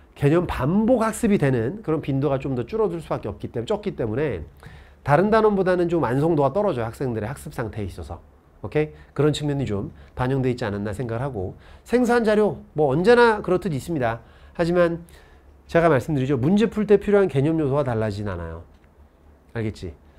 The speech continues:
우리가 안 배운 걸로 문제를 풀으라고 시키진 않-, 않는다 이거지. 이해 가시겠습니까? 좋아요. 자, 그럼 단원별 출제 문항수, 뭐, 그래, 삼 단원은 두 문제, 일 단원 두 문제,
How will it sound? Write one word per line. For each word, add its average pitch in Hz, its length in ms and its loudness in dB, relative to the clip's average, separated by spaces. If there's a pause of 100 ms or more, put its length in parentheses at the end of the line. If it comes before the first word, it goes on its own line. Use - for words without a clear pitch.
(120)
우리가 143 240 0
안 135 140 0
배운 214 220 8
걸로 196 180 8
문제를 135 320 2
풀으라고 139 340 0
시키진 - 320 -8
않-, 101 260 -6
않는다 120 300 -2
이거지. 101 460 -2 (440)
이해 156 140 6
가시겠습니까? 135 720 -2
좋아요. 127 500 -4 (480)
자, 165 480 6 (300)
그럼 190 140 2
단원별 220 420 6
출제 226 300 2
문항수, 180 560 2
뭐, 151 340 2 (320)
그래, 143 160 -2
삼 233 180 0
단원은 214 360 6
두 165 100 -2
문제, 143 400 2
일 180 140 0
단원 175 240 0
두 139 80 -2
문제, 139 440 0